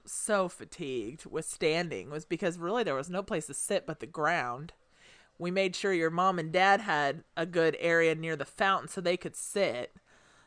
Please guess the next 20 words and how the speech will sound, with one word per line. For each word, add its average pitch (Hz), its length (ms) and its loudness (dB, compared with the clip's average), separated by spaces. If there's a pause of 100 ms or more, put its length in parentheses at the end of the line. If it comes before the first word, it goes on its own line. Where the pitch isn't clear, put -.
(240)
but 170 440 4
the 180 100 -6
rest 208 320 4
of 170 80 -2
us 156 200 0
had 170 200 -2
to - 60 -10
either 156 220 -2
stand 180 520 0
or 147 160 -2
sit 175 220 -6
on 151 120 -2
the 120 60 -8
ground, 151 640 2
and 151 460 -4
it 165 180 -6
just 156 160 -10
was 156 160 -10
not 160 280 -6
comfortable. 139 720 -10